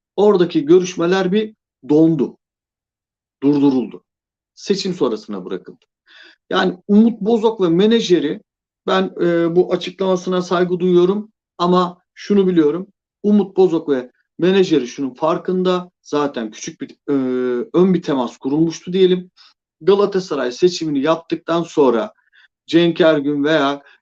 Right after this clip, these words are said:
işte Galatasaray'ın yeni sportif direktörü mutlaka ve mutlaka yerli santrafor için bir nabız yoklayacak, Umut Bozok'u yoklayacak. Hatta Halil Dervişoğlu da olabilir bu arada.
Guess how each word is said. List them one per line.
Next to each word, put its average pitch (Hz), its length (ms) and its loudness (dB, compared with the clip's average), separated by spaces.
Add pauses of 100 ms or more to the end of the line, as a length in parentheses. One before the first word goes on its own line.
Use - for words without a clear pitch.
işte 123 300 -8
Galatasaray'ın 147 600 -2
yeni 156 200 0
sportif - 580 -12
direktörü 139 580 -2 (580)
mutlaka 165 640 2
ve 120 200 0
mutlaka 131 520 -4
yerli 160 380 2
santrafor 123 600 -6
için 160 320 -10 (400)
bir 147 340 2
nabız 151 340 4
yoklayacak, 135 580 0
Umut 147 260 -6
Bozok'u 143 440 2
yoklayacak. 123 480 -4
Hatta 123 260 -10
Halil 127 260 -2
Dervişoğlu 131 580 -2
da 120 40 0
olabilir 95 520 -6
bu 92 60 -16
arada. - 140 -20